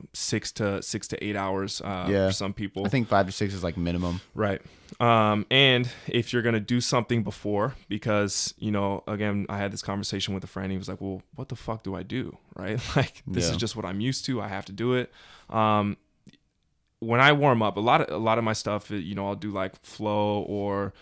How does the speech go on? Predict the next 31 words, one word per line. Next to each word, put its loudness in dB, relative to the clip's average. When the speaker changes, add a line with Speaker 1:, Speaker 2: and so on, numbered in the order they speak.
Speaker 1:
just -8
constant, 0
like, -2
I'm -2
moving 2
from -6
drill -2
to -10
drill, -2
um, 0
with, -4
with -6
mobility 0
and -2
stuff -4
like -8
that, -4
to -2
where 2
I'll 2
keep -6
it, 2
uh, 2
five 4
to, 2
five -2
to -6
ten -6
minutes -6
max. -6
Speaker 2:
Yeah. 0